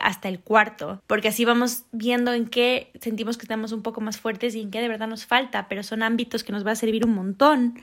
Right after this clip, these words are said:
para desarrollar, para investigar sobre nosotros mismos. Ok, en este caso es deporte.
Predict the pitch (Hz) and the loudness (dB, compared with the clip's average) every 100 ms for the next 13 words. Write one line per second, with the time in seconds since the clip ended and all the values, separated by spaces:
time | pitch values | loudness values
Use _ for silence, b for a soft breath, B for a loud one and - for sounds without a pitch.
0 | B B B B - 214 196 196 196 190 | B B B B 4 4 4 -2 -2 0
1 | 247 403 202 - _ 214 226 214 208 202 | 0 0 -2 -12 _ 2 2 0 -4 -4
2 | 226 381 247 202 185 185 202 202 240 254 | -4 -4 -4 -6 -6 -8 -6 -4 -4 -4
3 | 190 _ _ 254 254 214 190 254 330 - | -8 _ _ 4 4 4 0 0 0 -2
4 | 427 269 240 - 226 247 _ _ 214 262 | -2 -2 -4 -6 -6 -8 _ _ -2 -2
5 | 202 220 208 180 - _ | -2 -6 -4 -6 -8 _